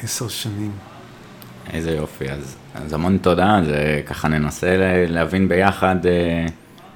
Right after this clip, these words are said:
Speaker 2: מה הופך, אה, הקשבה להקשבה טובה, אה, אולי עוד מעט, אה, איזושהי הגדרה של מה בעצם בין הקשבה לקשב, אה,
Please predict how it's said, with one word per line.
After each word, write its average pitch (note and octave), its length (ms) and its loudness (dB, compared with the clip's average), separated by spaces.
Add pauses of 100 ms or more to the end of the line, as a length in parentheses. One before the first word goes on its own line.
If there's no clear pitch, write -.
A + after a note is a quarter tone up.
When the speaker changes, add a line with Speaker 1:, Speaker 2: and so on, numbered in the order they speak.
(140)
Speaker 2:
מה F2+ 120 2
הופך, F2+ 420 -2
אה, E2+ 340 2
הקשבה D#2 420 0
להקשבה E2+ 440 2
טובה, D2+ 320 -2
אה, D2 640 -4
אולי D#2 260 -4
עוד D2+ 80 -2
מעט, D#2 280 -6
אה, D2 280 -6 (140)
איזושהי D2+ 300 -6
הגדרה C#2+ 640 -6
של D2+ 240 -6 (100)
מה D#2 240 -4
בעצם D2+ 460 -6 (220)
בין D2+ 140 -6
הקשבה C#2+ 380 -8
לקשב, F#2 580 -4 (120)
אה, D2 160 -6